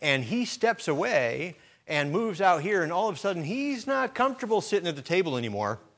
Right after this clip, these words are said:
He's not gonna be associating with those Gentile dogs anymore. Romans two, verse number one says, "Therefore thou art inexcusable, O man,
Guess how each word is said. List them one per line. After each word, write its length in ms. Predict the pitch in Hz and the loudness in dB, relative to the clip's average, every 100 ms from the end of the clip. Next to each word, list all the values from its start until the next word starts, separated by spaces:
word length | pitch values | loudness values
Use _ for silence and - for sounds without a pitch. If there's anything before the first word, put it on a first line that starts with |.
| _ _ _ _ _ _ | _ _ _ _ _ _
He's 540 | - 247 269 269 247 196 | -10 -4 -2 0 -2 4
not 260 | 240 220 | 4 6
gonna 180 | 226 214 | 4 0
be 440 | 175 220 214 190 160 | 0 -2 0 -2 -2
associating 880 | 175 - 196 - - 202 175 156 | -4 2 2 2 2 4 4 2
with 160 | 151 147 | -2 0
those 360 | 160 156 135 - - - - | 2 0 0 -8 -20 -20 -12
Gentile 540 | 131 202 190 175 160 | -2 0 2 4 4
dogs 560 | 139 156 196 160 120 - - | 6 6 6 4 0 -12 -4
anymore. 640 | 151 127 110 101 117 143 - _ _ _ _ _ _ _ _ _ _ _ - - _ _ | -2 -2 -4 -4 -4 -6 -14 _ _ _ _ _ _ _ _ _ _ _ -20 -20 _ _
Romans 360 | - 185 165 135 | 4 4 4 2
two, 220 | 196 185 | 2 4
verse 180 | 151 139 | 4 2
number 180 | 143 127 | 4 4
one 300 | 135 156 120 | 4 2 0
says, 320 | - 131 107 | -2 -2 0
"Therefore 800 | 139 190 185 - 160 147 131 120 | 0 0 -2 -2 0 2 0 -2
thou 520 | 127 120 156 175 170 143 | -8 -2 2 2 2 2
art 240 | 135 123 - | 2 2 0
inexcusable, 880 | 160 156 - - 185 143 104 107 | -4 -4 -8 -8 -6 -6 -4 -4
O 60 | 101 | -4
man, 420 | 107 95 107 135 | -4 -4 -6 -10